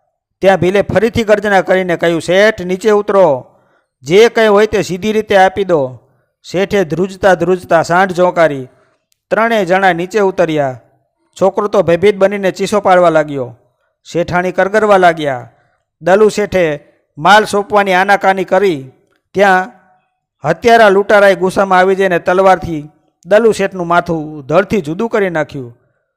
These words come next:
આ જોઈને શેઠાણીને મૂર્છા આવી ગઈ. શેઠાણી જમીન પર ઢળી પડ્યા. થોડીવાર પછી મૂર્છા વળતા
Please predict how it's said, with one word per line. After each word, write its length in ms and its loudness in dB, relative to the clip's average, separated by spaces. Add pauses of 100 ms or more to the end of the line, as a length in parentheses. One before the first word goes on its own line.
(160)
આ 160 2
જોઈને 320 -2
શેઠાણીને 580 -4
મૂર્છા 340 -2
આવી 200 0
ગઈ. 280 -6 (580)
શેઠાણી 400 -4
જમીન 280 -8
પર 160 0
ઢળી 220 -2
પડ્યા. 480 -4 (500)
થોડીવાર 380 2
પછી 220 -8
મૂર્છા 380 -2
વળતા 480 2